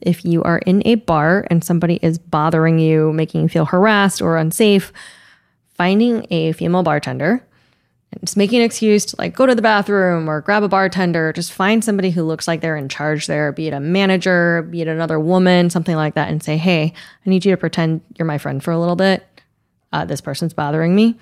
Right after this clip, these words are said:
Really, really helpful tip that I picked up on Reddit. Haven't had to use it yet, but it's always really cool to see places where they're aware of that. There even are specific bars sometimes that will say, "Hey, if you have an issue, give us this code word, order this quote unquote drink,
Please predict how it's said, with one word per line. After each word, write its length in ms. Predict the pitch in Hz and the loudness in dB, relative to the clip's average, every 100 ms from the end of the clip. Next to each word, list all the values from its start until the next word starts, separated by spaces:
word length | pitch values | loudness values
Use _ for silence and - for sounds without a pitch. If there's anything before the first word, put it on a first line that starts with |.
| _ _ _ _ - | _ _ _ _ -10
Really, 380 | 175 190 196 185 | -2 2 4 4
really 180 | 175 165 | 2 0
helpful 260 | 160 - | -2 -4
tip 220 | 160 156 | -4 -4
that 120 | - 165 | -4 -4
I 60 | |
picked 220 | 165 180 | -4 -4
up 140 | 190 175 | -2 -2
on 100 | 170 | 0
Reddit. 320 | 170 147 - _ | 0 -2 -8 _
Haven't 300 | - 180 170 | -6 -2 0
had 160 | 196 | 2
to 40 | 185 | 2
use 280 | 185 202 226 | 2 4 2
it 120 | 226 | 2
yet, 300 | 247 247 - - - _ | 2 0 -4 -18 -20 _
but 80 | 196 | -2
it's 160 | 185 - | 0 0
always 280 | 175 185 | 0 0
really 200 | 180 185 | 0 -2
cool 280 | 175 - 170 | -2 -4 -4
to 80 | 160 | -4
see 420 | - 175 160 160 | -8 -6 -4 -6
places 420 | 156 160 151 170 | -6 -6 -4 -6
where 300 | 160 160 151 | -8 -8 -8
they're 160 | 156 160 | -6 -2
aware 320 | 160 156 151 | -2 -2 -4
of 140 | 156 175 | -4 -2
that. 280 | 208 262 _ - | -2 -2 _ -6
There 100 | - | -2
even 240 | 180 175 | 0 2
are 140 | 165 | 0
specific 500 | 156 165 - 151 - | -2 -6 -6 -6 -8
bars 340 | - 135 139 156 | -6 -4 -2 -4
sometimes 600 | - 156 - 151 156 151 - - - - | -2 -4 -2 0 0 -4 -10 -20 -10 -4
that 120 | 160 | -2
will 120 | 156 | -2
say, 220 | 160 151 | -4 -4
"Hey, 440 | 147 185 196 196 190 | -2 2 2 4 2
if 100 | 190 | 2
you 80 | |
have 160 | 185 185 | 2 2
an 100 | 180 | 0
issue, 720 | - 175 - 190 175 170 170 170 - _ - | 0 0 0 2 2 4 2 -2 -8 _ -6
give 180 | 190 165 | -2 -2
us 140 | 160 | -2
this 180 | 160 - | -4 -8
code 320 | - 180 175 | -2 0 2
word, 380 | 175 170 165 - | 2 2 0 -2
order 260 | 180 175 170 | -2 0 0
this 160 | 170 | -2
quote 220 | - 185 | -4 -6
unquote 280 | 175 170 160 | -4 -4 -6
drink, 460 | 156 160 190 233 | -2 0 0 -2